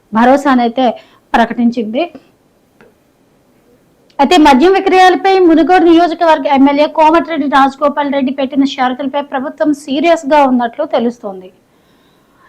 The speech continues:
ఎవరిష్టం ఉన్నట్లు వారు సొంతంగా రూల్స్ పెడితే కుదరదని, రాష్ట్రం మొత్తం ఒకే పాలసీ ఉంటుందని క్లారిటీ ఇచ్చింది.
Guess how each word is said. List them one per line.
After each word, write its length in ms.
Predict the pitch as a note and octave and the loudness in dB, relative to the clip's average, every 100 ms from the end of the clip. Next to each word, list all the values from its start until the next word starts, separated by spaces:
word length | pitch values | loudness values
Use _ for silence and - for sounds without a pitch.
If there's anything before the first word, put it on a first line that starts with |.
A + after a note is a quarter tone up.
| _ B3+ | _ 2
ఎవరిష్టం 540 | B3 D#4+ F#4+ - D4 | 4 4 2 0 0
ఉన్నట్లు 340 | E4+ F4 F4 | 2 2 0
వారు 180 | F4+ E4+ | 2 2
సొంతంగా 480 | C4 C4+ B3+ D#4+ E4 | 2 0 2 2 2
రూల్స్ 400 | C#4 D4+ E4+ - | 2 0 -2 -2
పెడితే 220 | D#4+ D#4+ | -4 -2
కుదరదని, 540 | D4+ D4+ C#4 C#4+ C#4+ E4+ | -4 -4 0 0 2 0
రాష్ట్రం 520 | F#4 D4 C#4+ - C#4+ | 0 0 0 0 2
మొత్తం 260 | C#4+ C#4+ | 2 0
ఒకే 420 | D#4 - B3 - E4+ | -2 -2 -6 -4 -4
పాలసీ 460 | - D4 C#4 D4+ | 0 0 0 -2
ఉంటుందని 560 | D4 C4+ C#4 C4 C4 E4 | 0 0 2 0 2 -2
క్లారిటీ 540 | E4 D#4 C4+ C#4 C#4+ | -2 0 2 2 -2
ఇచ్చింది. 600 | C4 A#3+ - A#3+ G#3 G3 | -6 -6 -8 -8 -8 -12